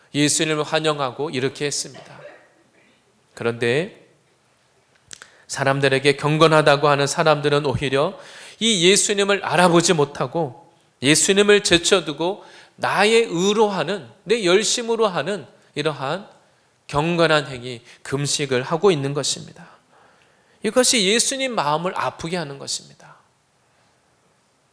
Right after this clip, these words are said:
그래서 사람들은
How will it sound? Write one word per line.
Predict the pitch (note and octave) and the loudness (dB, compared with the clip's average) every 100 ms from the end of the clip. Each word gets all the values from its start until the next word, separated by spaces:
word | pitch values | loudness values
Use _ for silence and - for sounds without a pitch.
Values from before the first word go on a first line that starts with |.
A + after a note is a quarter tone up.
| _ _ _ _ _ _ _ _ _ _ | _ _ _ _ _ _ _ _ _ _
그래서 | - A#2+ - B2 C3+ | -8 -6 -4 -6 -6
사람들은 | - D3 C#3+ C3+ C3+ G2 | -4 -2 -2 -2 -4 -4